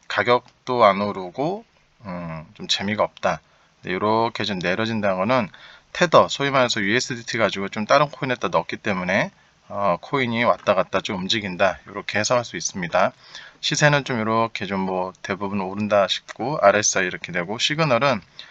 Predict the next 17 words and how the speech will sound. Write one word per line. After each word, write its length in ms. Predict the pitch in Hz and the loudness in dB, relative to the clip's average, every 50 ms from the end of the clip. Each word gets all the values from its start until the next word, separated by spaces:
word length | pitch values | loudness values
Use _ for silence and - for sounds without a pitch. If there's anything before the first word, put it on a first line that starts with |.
| - - _ - | -20 -20 _ -10
전체적으로 540 | - 110 104 - - 131 123 123 120 113 117 | -8 -4 -2 0 2 2 2 2 2 2 2
한 120 | 117 110 | 0 0
칠십육 480 | - - 147 - - 156 127 107 - - | 0 0 0 0 0 0 -2 -2 -4 -4
프로 160 | - 120 107 | -4 -2 0
정도가 400 | 107 104 98 92 98 98 104 104 | 0 0 0 0 0 0 0 0
좀 280 | - - 101 98 98 - | 0 -4 -4 -4 -4 -6
롱, 320 | - 104 113 117 110 101 92 - - | -2 2 4 4 4 2 -2 -8 -12
위로 320 | 107 101 101 110 117 110 | -6 -4 -2 -2 -2 -2
좀 220 | 107 - 110 113 110 | -4 -4 -4 -4 -4
보여주는 440 | - - 110 110 104 104 101 101 92 | -2 -2 -2 0 0 -2 -4 -4 -4
방향. 540 | - - 98 101 101 92 90 98 123 160 - _ _ _ _ _ _ _ _ _ _ _ - - _ _ _ - | -4 -2 0 2 2 4 4 4 2 0 -2 _ _ _ _ _ _ _ _ _ _ _ -20 -20 _ _ _ -4
요렇게. 640 | 101 98 101 104 - - - 98 90 95 117 160 190 - - - - _ _ _ _ _ _ _ _ _ _ _ _ _ _ - _ _ _ _ _ _ _ | 0 0 0 0 -2 -4 -4 -2 0 0 0 0 -2 -8 -16 -20 -20 _ _ _ _ _ _ _ _ _ _ _ _ _ _ -20 _ _ _ _ _ _ _
자, 240 | - 90 92 92 87 | -4 -2 0 0 -2
비트는 560 | - - 95 - - - 107 101 110 123 120 | -4 -8 -10 -8 -4 -2 0 2 2 2 2
고혈압 360 | - 107 104 107 110 107 101 | 2 2 2 2 2 2 0
위에 200 | 92 101 117 117 | 0 0 0 0
있다. 400 | 101 82 _ - 107 98 - - | -2 -4 _ 2 2 2 2 -4